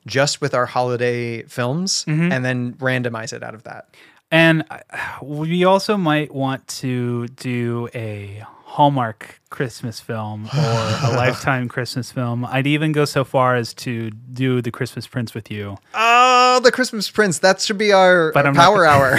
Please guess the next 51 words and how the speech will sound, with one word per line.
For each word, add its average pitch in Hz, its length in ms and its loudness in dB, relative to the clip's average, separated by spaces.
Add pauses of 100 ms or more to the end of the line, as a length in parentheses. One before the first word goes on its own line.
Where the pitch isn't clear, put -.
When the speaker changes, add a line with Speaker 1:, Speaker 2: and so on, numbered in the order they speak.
Speaker 1:
hour. 175 80 4
Speaker 2:
<laughs> - 20 0
but 143 140 4
I'm 147 100 4
not 156 160 0
gonna 151 140 0
have 143 100 0
a 143 60 -2
good 131 180 -8
time. 107 300 -8 (400)
Speaker 1:
<laughs> 311 420 -6
Me 196 180 0
neither. 131 540 0
But 156 400 4
I 170 160 4
always 202 200 0
have 190 140 0
a 160 40 -4
good 151 160 -6
time 143 180 -4
doing 131 260 -4
this 120 160 -6
with 113 160 -6
you, 110 140 -6
Ryan. 117 420 -8 (120)
Speaker 2:
Me 147 140 -6
too. 139 100 -10
Speaker 1:
Um, 123 420 -4 (160)
and 139 220 -4
I'm 139 160 -8
so 214 180 0
glad 143 460 2 (180)
that 120 400 -2 (280)
we 131 260 -6
don't 127 260 -2
have 120 320 -4
to, 113 600 -8 (360)
like, 123 280 -6
find 127 560 -6
a 120 240 -6
way 120 360 -6
to 120 200 -8 (100)
love 117 320 -8
each 127 220 -8
other 131 420 -4 (500)
because 117 680 -4
one 123 240 -8
of 123 100 -6
us 123 160 -4
is 117 120 -8
pregnant. 139 520 -4